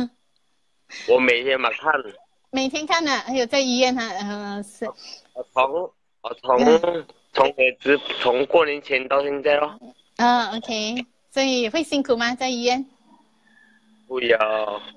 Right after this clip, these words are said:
Speaker 2: 哈，你是几时会出院呢？医生有讲几时会出院吗？
Speaker 1: 应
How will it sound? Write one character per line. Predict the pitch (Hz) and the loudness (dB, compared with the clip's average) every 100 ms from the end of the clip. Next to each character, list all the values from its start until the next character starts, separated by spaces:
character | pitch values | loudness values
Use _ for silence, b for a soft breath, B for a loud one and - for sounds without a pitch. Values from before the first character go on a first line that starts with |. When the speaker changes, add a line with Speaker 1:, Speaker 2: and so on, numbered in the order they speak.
| - - _ - - | -20 -20 _ -20 -12
Speaker 2:
哈， | 226 214 202 190 - - | -8 -6 -6 -8 -12 -4
你 | 233 233 | 0 0
是 | 311 302 285 247 _ b b _ | 2 4 4 0 _ b b _
几 | - 247 | -2 0
时 | 277 294 | 2 2
会 | 320 | 0
出 | - 311 | -2 -2
院 | 302 285 | 0 0
呢？ | 277 294 _ _ | 0 -6 _ _
医 | 233 | -12
生 | 240 254 247 | -8 -6 -6
有 | |
讲 | 214 214 202 | -8 -10 -10
几 | 208 | -12
时 | - | -8
会 | 226 254 | -6 -6
出 | - | -4
院 | 262 247 | -4 -4
吗？ | 233 247 _ _ _ | -4 -8 _ _ _
Speaker 1:
应 | 131 | -14